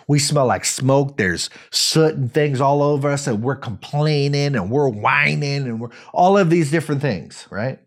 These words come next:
And we forget the example of Jesus, who endured such contradiction of sinners that they pier-, that they plucked out his,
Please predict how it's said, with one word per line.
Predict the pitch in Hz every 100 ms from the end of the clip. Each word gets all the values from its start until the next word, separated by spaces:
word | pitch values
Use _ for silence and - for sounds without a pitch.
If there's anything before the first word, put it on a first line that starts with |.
| _ _ _ _ _ _ _ _ _ _ _ _ _ _ _ _
And | 110 113
we | 123
forget | - 113 123 131 135
the | 110
example | 98 95 117 131 123 104 87 92
of | 95
Jesus, | 107 113 95 90 -
who | 110
endured | 95 95 110 -
such | - - 131 -
contradiction | - 147 135 127 110 107 113 - 98
of | 90
sinners | - - 110 80 80 -
that | 92
they | 92 90 - -
pier-, | - 120 113 -
that | 120 98
they | 101 98 _ _ -
plucked | 160 139 147
out | 123 92
his, | 120 107